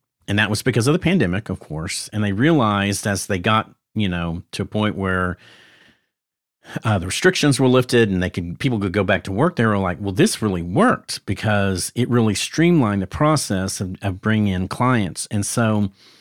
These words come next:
they kept it. They kept that format and improved on it, streamlined it,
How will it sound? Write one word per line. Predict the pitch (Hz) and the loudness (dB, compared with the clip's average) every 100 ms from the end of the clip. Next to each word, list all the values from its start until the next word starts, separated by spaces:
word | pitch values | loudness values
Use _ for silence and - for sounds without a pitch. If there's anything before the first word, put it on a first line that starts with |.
| _ _ _ | _ _ _
they | 127 | 0
kept | 123 165 185 | 4 4 2
it. | - - _ _ | -4 -10 _ _
They | - 104 | -2 0
kept | 143 - | 2 2
that | 101 - | 0 0
format | - 151 104 78 - - - | 2 4 2 -2 -8 -16 -4
and | 110 107 104 104 104 | 0 2 2 0 -2
improved | 98 - 139 143 135 | -4 2 4 4 4
on | 113 110 | 2 2
it, | 127 - - | 0 -4 -8
streamlined | - - 143 135 107 98 110 | -4 2 4 4 2 0 0
it, | 107 | -2